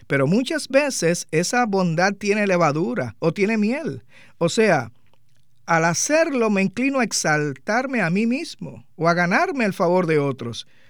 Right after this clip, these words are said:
lo cual pone al descubierto el motivo oculto de beneficiarme personalmente.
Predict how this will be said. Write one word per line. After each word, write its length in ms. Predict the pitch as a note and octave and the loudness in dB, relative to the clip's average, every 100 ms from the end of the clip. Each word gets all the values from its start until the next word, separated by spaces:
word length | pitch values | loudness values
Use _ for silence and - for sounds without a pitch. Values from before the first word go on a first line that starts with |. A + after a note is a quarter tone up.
| - - | -18 -8
lo 160 | B2 | -8
cual 420 | B2 C3+ D#3 E3+ | -4 2 6 6
pone 460 | F3 F3+ G3 A#3 A#3+ | 4 2 4 4 2
al 100 | A3 | 0
descubierto 840 | G#3+ G#3 - G3+ G#3 A#3 A3+ G3 | -4 -6 -10 -6 -4 -4 -2 0
el 100 | F#3 | 0
motivo 640 | E3 E3 D3+ - F#3+ A3+ A#3+ | 0 -2 -4 -4 -2 0 0
oculto 720 | A#3 - A#3 E4 E4 - E3 | -2 -6 -6 -4 -6 -4 -2
de 200 | D#3 F#3 | 0 0
beneficiarme 920 | G#3+ G#3 G3 F3 - D#3+ D3+ F3 G3+ G#3+ | 0 0 -2 -6 -6 -2 -2 0 -2 -4
personalmente. 1160 | D#3 D3 - C#3 D3 D#3 D3+ D#3+ F#3+ F#3 - | -4 -6 -6 -6 -4 -4 -4 -4 -6 -10 -16